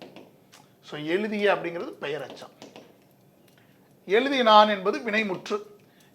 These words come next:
எழுதுக வியங்கோல் வினைமுற்று. பார்த்துட்டோம். அப்படின்னா, இங்க கேட்கறது நமக்கு வினை எச்சம் தான் கேட்குறாங்க. அப்படின்னா, எழுதி என்பதுதான் வினை எச்சம், பி தான். இதுவும் அதே இன்ஜினியரிங் சர்வீஸ் எக்ஸாம்ல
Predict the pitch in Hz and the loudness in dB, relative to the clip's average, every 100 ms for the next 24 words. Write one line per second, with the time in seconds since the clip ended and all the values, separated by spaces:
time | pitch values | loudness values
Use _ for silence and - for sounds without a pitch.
0 | - 175 226 269 269 277 302 - - 151 | -6 2 2 2 4 4 4 0 -18 -14
1 | 165 226 311 349 370 415 302 294 226 196 | -8 -4 -4 -4 0 2 4 2 -2 -4
2 | 156 123 123 - _ _ _ - 113 - | -6 -10 -16 -18 _ _ _ -20 -20 -20
3 | - _ _ _ _ _ _ _ _ 170 | -20 _ _ _ _ _ _ _ _ -12
4 | 175 185 160 143 226 - 185 196 - 262 | -4 0 2 2 -4 -10 -8 -8 0 2
5 | 269 240 233 214 196 269 190 208 220 175 | 2 0 -2 -2 -6 -6 -4 -2 0 -2
6 | - 202 196 160 147 123 95 - - 147 | -2 0 0 -2 -6 -8 -10 -12 -12 -4
7 | 170 226 - 151 160 175 170 185 190 165 | -2 -2 -6 -8 -4 -4 -4 -4 -6 -6
8 | 143 185 196 151 151 135 - 110 135 165 | -4 -4 -4 -2 -2 -4 -10 -14 -12 -8
9 | 151 - - - _ _ 185 233 180 165 | -6 -8 -12 -20 _ _ -6 2 2 4
10 | 196 175 185 - - - 170 208 214 208 | 4 4 0 -4 -12 -8 -6 -2 -2 -2
11 | 175 170 156 156 139 139 165 294 | -4 -8 -8 -10 -8 -4 0 -2